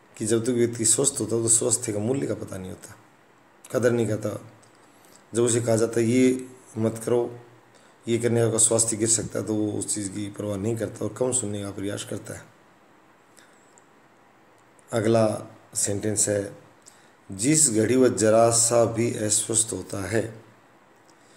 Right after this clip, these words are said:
उसे इसके महत्व का एहसास हो जाता है। The moment he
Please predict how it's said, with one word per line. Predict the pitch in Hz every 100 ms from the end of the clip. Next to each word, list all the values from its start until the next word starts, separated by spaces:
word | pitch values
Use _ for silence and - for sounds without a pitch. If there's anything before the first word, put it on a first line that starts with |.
| - - _ 117
उसे | 123 - 143 143 143 - -
इसके | 117 - 131 131
महत्व | 110 101 - 113
का | 117 113 113
एहसास | 101 - 113 113 113
हो | 107 107
जाता | 95 - 101 95
है। | 101 - - - _ _ - - - - - -
The | 107 127
moment | 113 135 139 92 78 - - _ _ _ _ _ _ _ _ _ _ _ - _ _ _ _ _ _
he | - 165